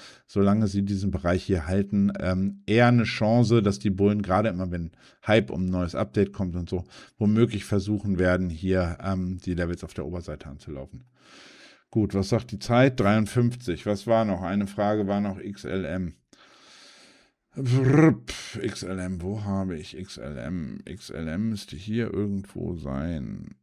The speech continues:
X L M. Gut, dass ich das hier nicht habe. Äh, müsste das hier sein. X L M. Wer sucht, der findet. So.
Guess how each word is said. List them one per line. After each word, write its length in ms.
X 760
L 600
M. 240
Gut, 300
dass 260
ich 160
das 220
hier 300
nicht 340
habe. 500
Äh, 800
müsste 360
das 180
hier 400
sein. 480
X 240
L 200
M. 200
Wer 140
sucht, 340
der 120
findet. 580
So. 320